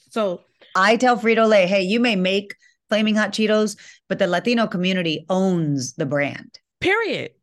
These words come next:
Speaker 2: Yeah.
Speaker 1: That's just, that's just the way it is. And, and what I, what I like about the film is, um, it's very character centric.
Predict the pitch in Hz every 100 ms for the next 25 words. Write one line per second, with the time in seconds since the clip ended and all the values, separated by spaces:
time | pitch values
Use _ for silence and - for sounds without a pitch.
0 | _ _ _ _ 160 254 254 - 294 -
1 | 269 - 285 - 254 262 247 277 285 262
2 | 220 - 233 - _ _ _ _ _ 214
3 | - 220 320 427 311 277 262 - - -
4 | 233 302 254 202 202 208 196 175 170 175
5 | 175 170 - 180 170 170 - 175 175 170
6 | 156 160 _ _ _ _ _ 180 170 170
7 | 160 165 - 180 175 202 185 - 180 170
8 | - 165 - 156 156 151